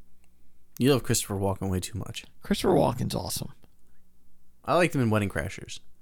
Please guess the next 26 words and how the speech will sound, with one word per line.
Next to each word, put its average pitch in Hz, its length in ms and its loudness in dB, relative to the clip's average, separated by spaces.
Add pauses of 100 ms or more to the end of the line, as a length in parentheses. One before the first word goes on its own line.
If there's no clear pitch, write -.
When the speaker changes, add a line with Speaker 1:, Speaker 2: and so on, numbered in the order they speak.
(120)
Speaker 2:
<laughs> 143 100 4 (540)
Speaker 1:
He 135 60 2
was 131 160 2
funny 127 340 4
as 123 80 8
hell - 100 6
in 170 40 8
Speaker 2:
<laughs> 151 100 8
He 160 120 8
Speaker 1:
Wedding - 40 8
Speaker 2:
was. 131 560 8
Speaker 1:
Crashers. - 460 -8
All 123 100 10
right. 113 120 10
Speaker 2:
I, 156 100 8
I 165 60 8
liked 165 240 10
his 151 160 6
whole, 143 220 8
I 151 120 8
liked 151 220 8
his 135 160 4
whole 131 160 8
monologue 123 600 8
in, 117 140 4
uh, 113 300 8